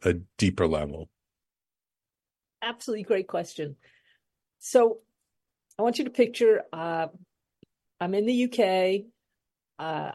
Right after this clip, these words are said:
Speaker 2: I actually grew up in the U S, uh, but I moved to Vienna when I was fourteen. I moved to the U K when I was fifteen. I stayed in the U K for twenty years. And I had one of those pivotal moments when I was twenty-eight. I did not go to university at eighteen, like my <laughs>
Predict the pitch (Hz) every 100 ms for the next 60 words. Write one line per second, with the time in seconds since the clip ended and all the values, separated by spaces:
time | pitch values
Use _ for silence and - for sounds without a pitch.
0 | - 160 170 180 196 214 254 214 208 214
1 | 220 220 175 165 - - - _ 175 156
2 | 151 165 165 180 185 220 202 190 180 180
3 | 180 202 - 196 - 165 170 165 170 180
4 | 180 180 175 175 175 185 - - - 170
5 | 160 - 170 170 170 175 175 175 - 165
6 | 160 - 160 190 156 170 - - _ _
7 | _ - - - _ _ _ _ _ -
8 | 190 185 180 175 - _ _ _ _ _
9 | _ _ _ - 202 240 339 311 240 208
10 | - 240 262 220 190 214 440 - - -
11 | 220 202 202 190 - - - 175 180 302
12 | 170 - _ _ _ - 185 190 180 196
13 | 254 247 220 185 180 190 170 165 - 156
14 | 180 170 170 165 156